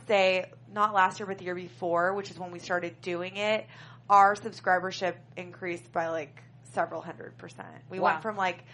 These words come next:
Speaker 1: I don't know the exact numbers at the time, but I would say, like, four million to eleven million. I mean, it was, like, really substantial.
Speaker 2: Wow.
Speaker 1: And, um, a lot of that we pinpoint as being a result of just being ourselves
Speaker 2: Yeah.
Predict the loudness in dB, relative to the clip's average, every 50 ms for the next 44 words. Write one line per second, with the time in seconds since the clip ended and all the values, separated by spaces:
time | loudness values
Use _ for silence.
0 | -20 -20 -20 -20 -20 -8 2 4 4 4 4 2 0 -2 -2 -4 2 8 10 10
1 | 10 8 6 -2 -4 -2 -2 -2 -4 -4 -6 -6 -6 -4 -2 0 2 2 2 0
2 | 0 0 2 2 2 2 0 -4 -4 -2 -2 -2 -2 -4 -10 -18 -20 -20 -20 -20
3 | -20 -20 -20 -20 -20 -14 -8 -2 0 2 2 2 0 -4 -4 -4 -4 -4 -6 -6
4 | -8 -8 -6 -4 -4 -2 -2 -2 -2 -4 -10 -16 -16 -18 -16 -18 -18 -20 -16 -10
5 | -8 -4 0 2 2 4 4 2 0 -2 -10 -4 0 2 4 4 4 2 -2 -6
6 | -8 -10 -10 -10 -10 -10 -10 -10 -10 -12 -12 -10 -8 -8 -8 -10 -12 -20 -20 -16
7 | -8 -4 -2 -2 0 2 2 2 2 2 2 2 0 0 2 4 4 4 4 2
8 | 0 0 4 8 8 8 8 6 4 6 6 4 2 -2 -10 -14 -8 -8 -8 -6
9 | -6 -8 -8 -8 -8 -8 -8 -8 -8 -8 -10 -12 -12 -12 -12 -10 -8 -8 -8 -4
10 | -4 -4 -4 -4 -8 -14 -14 -14 -14 -10 -10 -10 -8 -6 -6 -8 -6 -4 -2 -2
11 | 0 0 0 -2 -4 -4 -6 -8 -4 -2 -2 -2